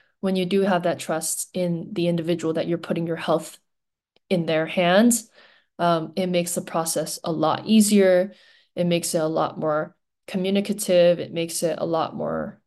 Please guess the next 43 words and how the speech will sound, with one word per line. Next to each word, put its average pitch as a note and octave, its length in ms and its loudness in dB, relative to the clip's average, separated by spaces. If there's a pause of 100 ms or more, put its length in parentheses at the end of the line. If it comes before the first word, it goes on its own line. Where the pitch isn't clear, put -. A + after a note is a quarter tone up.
(300)
enjoyable. F#3 1080 4 (160)
And E3+ 220 2
then E3+ 360 0 (400)
when F3 140 -2
you F3 80 0
get F3 160 2
to F3+ 100 -4
that E3 180 2
point E3 320 -2
of E3 340 -4 (760)
getting F3 240 2
back D#3+ 180 -2
to F3 100 -8
training, F3 720 0 (840)
our F#3 120 4
goal E3+ 220 4
is E3 100 -4
to E3+ 80 -10
be E3+ 100 -4
able E3+ 220 -2
to E3+ 120 -8
have E3 240 -8
left D#3+ 300 -2
you E3 100 -2
with E3 220 -4
enough E3 260 -4
tools D#3+ 640 0
and E3+ 220 -4
enough D#3+ 320 -2 (140)
knowledge D#3+ 580 0
to E3 460 -2 (400)
be F3+ 100 0
able F3 200 2
to F3 120 0
have E3+ 160 -2
that E3+ 160 0
sustain E3+ 560 0
you D#3+ 300 -6
for D#3+ 360 0
as E3+ 360 -2
long D#3+ 400 2
as D#3 240 -4
possible. - 580 -8